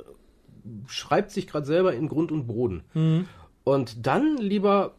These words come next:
Speaker 1: richtig alles falsch machen, damit dann auch der letzte Idiot begreift, dass die Richtung, die man gewählt hat, total dumm war.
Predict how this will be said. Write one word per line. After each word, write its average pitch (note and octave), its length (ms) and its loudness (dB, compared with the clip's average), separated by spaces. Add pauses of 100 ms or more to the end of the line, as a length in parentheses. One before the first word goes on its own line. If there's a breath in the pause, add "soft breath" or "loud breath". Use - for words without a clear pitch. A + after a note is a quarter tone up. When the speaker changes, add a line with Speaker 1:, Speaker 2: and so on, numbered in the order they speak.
(100)
Speaker 1:
richtig A#3+ 520 -2
alles G3 200 2
falsch G3 360 0
machen, F#3 340 -2
damit D#3 240 -2
dann D3+ 100 0
auch C#3+ 120 -4
der C3 100 0
letzte D3 320 -2
Idiot B2 420 -2
begreift, D#3 500 -2
dass A#2+ 140 -4
die C#3 140 -4
Richtung, D#3 360 -6
die B2+ 100 -6
man A#2+ 140 0
gewählt A2+ 360 -2
hat, B2+ 100 -6
total A2 300 -6
dumm E2+ 280 -8
war. C#2 220 -10